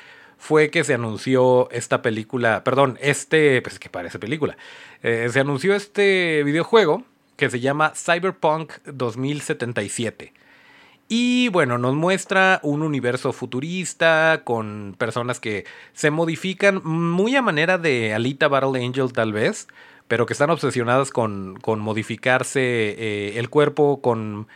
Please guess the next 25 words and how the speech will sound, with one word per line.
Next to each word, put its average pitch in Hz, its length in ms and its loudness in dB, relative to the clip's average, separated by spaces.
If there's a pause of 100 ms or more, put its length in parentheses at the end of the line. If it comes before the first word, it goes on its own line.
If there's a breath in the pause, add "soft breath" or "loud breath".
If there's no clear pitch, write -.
(360 loud breath)
partes 131 320 2
robóticas, 170 760 0
y 123 40 -4
entonces 104 340 -6
vemos 110 320 -4
por 95 140 -6
ahí 98 180 -6
que 98 240 -6 (300 loud breath)
hay 110 100 0
personas 131 380 0
que 107 100 -4
tienen 123 240 -2
incluso 120 500 -2
armas... 120 640 0
Eh, 101 440 -4 (880)
ya 127 200 2
incrustadas 143 640 0
en 131 100 -4
su - 160 -14
piel 165 400 0
y 160 40 -12
que 95 380 -6
sacan 117 380 -2
a 98 40 -4
voluntad. 131 640 0